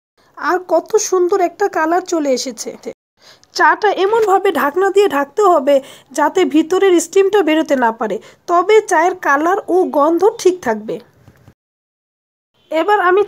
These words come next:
চায়ের সাথে সেই গুলিয়ে রাখা দুধটা মিশিয়ে নিব। দুধ মেশানোর সাথে সাথে চায়ের রংটা এত সুন্দর হবে আপনারা দেখেই বুঝতে পারছেন।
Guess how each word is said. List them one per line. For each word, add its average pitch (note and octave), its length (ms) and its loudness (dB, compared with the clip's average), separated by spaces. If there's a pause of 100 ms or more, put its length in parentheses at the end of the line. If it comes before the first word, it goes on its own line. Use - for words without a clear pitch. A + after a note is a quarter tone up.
চায়ের E4 340 2
সাথে F#4 260 -2 (120)
সেই F4 180 2 (120)
গুলিয়ে D#4 280 0 (100)
রাখা F#4 220 0 (120)
দুধটা D#4+ 320 -2 (120)
মিশিয়ে D#4 380 0
নিব। G#3 140 -6 (1900)
দুধ E4+ 320 -2
মেশানোর G#4 440 0
সাথে E4+ 300 0
সাথে F4 200 0 (140)
চায়ের E4 340 2
রংটা F4+ 320 0 (160)
এত - 140 -20 (200)
সুন্দর F#4 400 0
হবে D4+ 220 0 (460)
আপনারা F#4 280 -2 (120)
দেখেই F4+ 360 0
বুঝতে D4 320 -6
পারছেন। - 400 -6